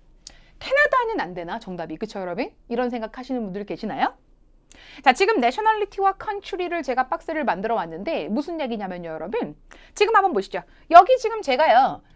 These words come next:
"Are you resident in the U K?" 요렇게 해놨잖아요. 이 부분을 제가 좀 가려볼까요? 이 부분을 이렇게 가리면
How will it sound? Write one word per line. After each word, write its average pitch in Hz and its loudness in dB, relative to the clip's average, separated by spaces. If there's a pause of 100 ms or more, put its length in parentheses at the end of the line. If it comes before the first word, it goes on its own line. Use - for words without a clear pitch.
(220)
"Are 285 6
you 339 0
resident 262 0
in 320 -6
the 330 -4
U 339 -8
K?" 359 0 (100)
요렇게 330 -4
해놨잖아요. 254 -2 (280)
이 320 -2
부분을 453 0
제가 294 -4
좀 320 -10
가려볼까요? 262 2 (640)
이 302 0
부분을 392 0
이렇게 285 -6
가리면 226 -4